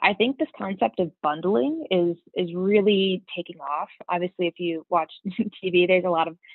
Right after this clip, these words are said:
insurance commercials. A lot of them have taken that bundling angle as, as insurance companies are really kind of strategically fighting for that share of wallet. And we're seeing that translate into digital experiences in terms of improving those capabilities of what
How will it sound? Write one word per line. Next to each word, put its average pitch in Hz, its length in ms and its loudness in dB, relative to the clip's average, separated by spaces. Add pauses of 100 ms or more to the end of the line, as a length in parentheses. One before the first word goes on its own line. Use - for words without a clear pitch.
(120)
insurance 185 380 0
commercials. 190 460 0
A 196 60 -4
lot 175 180 4
of 185 80 0
them 180 140 -4
have 160 240 -8 (100)
taken 175 280 -4
that 156 200 -4
bundling 165 380 -4
angle 180 400 0
as, 175 100 2 (160)
as 160 140 -10
insurance 175 460 -12
companies 170 380 -10
are 160 80 -12
really 156 380 -8 (420)
kind 175 120 -4
of 135 60 -8
strategically 170 760 -6
fighting 160 380 -4
for 170 100 -8
that 156 160 -6 (100)
share 156 200 -6
of 156 100 -12
wallet. 170 400 -4 (380)
And 185 120 0
we're 190 220 2
seeing 214 180 2
that 196 140 -2
translate 185 720 2
into 175 220 -6
digital 185 380 2
experiences 170 680 -8
in 170 100 -14
terms 170 320 -8
of 160 240 -2 (280)
improving 190 680 0
those 170 240 0
capabilities 170 680 -2
of 156 160 -8
what 165 200 -2